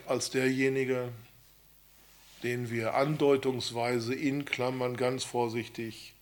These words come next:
als den sehen können, als der Versorger und Erhalter Ägyptens und der Ummacht-, Umländern.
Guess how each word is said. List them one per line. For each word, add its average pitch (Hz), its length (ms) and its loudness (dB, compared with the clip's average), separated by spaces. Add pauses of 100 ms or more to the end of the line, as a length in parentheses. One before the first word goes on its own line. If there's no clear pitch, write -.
(440)
als 113 260 -4
den 127 320 -2
sehen 123 340 0
können, 120 380 -6
als 113 260 -4
der 110 160 -6
Versorger 127 840 -4 (1600)
und 127 180 -2
Erhalter 123 720 -2 (720)
Ägyptens - 880 -14 (260)
und 117 180 -8
der 113 120 -4
Ummacht-, 113 380 -10 (140)
Umländern. 117 840 -10